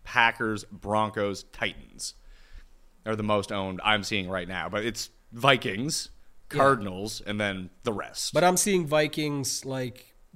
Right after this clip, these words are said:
Speaker 2: Bengals level, thirty to forty percent style here again this week if Keenum's ruled in, which we expect.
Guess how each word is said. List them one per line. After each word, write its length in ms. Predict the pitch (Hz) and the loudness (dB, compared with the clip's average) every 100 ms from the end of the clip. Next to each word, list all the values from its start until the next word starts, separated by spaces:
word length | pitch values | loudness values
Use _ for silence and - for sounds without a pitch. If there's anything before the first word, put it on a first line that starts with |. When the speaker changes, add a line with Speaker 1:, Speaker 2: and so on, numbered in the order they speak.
| 135 | -4
Speaker 2:
Bengals 560 | 139 143 131 127 110 | -2 -2 -2 -6 -6
level, 380 | 113 123 113 117 | -2 -2 -2 -6
thirty 320 | - 139 127 | -4 -2 -2
to 80 | 117 | -6
forty 260 | - 131 117 | -6 -6 -6
percent 420 | 110 113 123 110 | -8 -6 -6 -6
style 340 | - 107 101 104 | -6 -6 -8 -8
here 180 | 113 | -8
again 240 | 101 104 104 | -6 -6 -6
this 200 | 104 - | -8 -8
week 180 | 107 104 | -8 -8
if 100 | - | -10
Keenum's 340 | 117 107 104 | -8 -8 -8
ruled 200 | 104 95 | -12 -12
in, 160 | 98 107 | -10 -8
which 200 | 107 123 | -8 -10
we 80 | |
expect. 460 | 104 - 90 92 | -8 -10 -12 -16